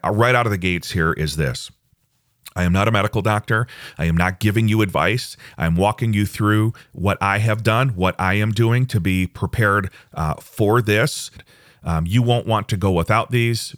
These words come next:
because, uh, it can be very uncomfortable. You're also gonna be expecting much more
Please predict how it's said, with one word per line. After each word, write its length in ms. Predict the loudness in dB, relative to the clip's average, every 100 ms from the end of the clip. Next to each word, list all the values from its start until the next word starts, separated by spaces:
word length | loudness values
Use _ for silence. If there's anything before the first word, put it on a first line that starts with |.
| -6
because, 720 | -4 0 0 0 -2 -8 -14 _ -8
uh, 280 | -4 -2 -2 -6
it 200 | -6 -4
can 100 | -2
be 120 | 0
very 260 | 2 2 2
uncomfortable. 600 | 0 -2 -4 -2 -2 0
You're 180 | 2 2
also 260 | 0 -2
gonna 160 | 0 0
be 160 | 0
expecting 680 | 0 -4 -2 -2 0 0 0 -6 -6
much 320 | 0 0 0
more 340 | 0 2 2